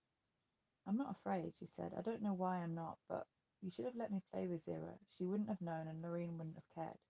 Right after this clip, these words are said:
"Don't tell me what I ought to do," Eli said. Kira couldn't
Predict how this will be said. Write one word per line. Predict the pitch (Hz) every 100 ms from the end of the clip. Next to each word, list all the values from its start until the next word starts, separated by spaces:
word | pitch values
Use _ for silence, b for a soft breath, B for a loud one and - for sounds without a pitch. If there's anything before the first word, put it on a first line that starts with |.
| _ _ _ _ _ _ _ _ _ _
"Don't | 175 190 -
tell | 160
me | 151
what | -
I | 160
ought | -
to | - -
do," | 160 156 -
Eli | 156 151 -
said. | - - _ _ _ _ _ _ _ _ _ _ _ _ _ _ _ _ -
Kira | 226 240
couldn't | - 190